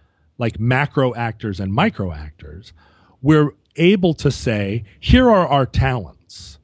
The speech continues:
Here are the things that my group is good at. Here are the, here are the privileges that we are capable of bringing to bear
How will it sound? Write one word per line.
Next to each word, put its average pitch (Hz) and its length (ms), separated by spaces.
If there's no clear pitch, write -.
Here 202 260
are 151 100
the 120 120
things 139 300
that 107 120
my 120 260
group 127 360
is 95 160
good 160 220
at. 135 400
Here 151 360
are 110 420
the, 107 180
here 156 220
are 123 120
the 107 80
privileges 147 640
that 117 140
we 127 420
are 123 220
capable 185 500
of 117 160
bringing 143 420
to 110 160
bear 87 680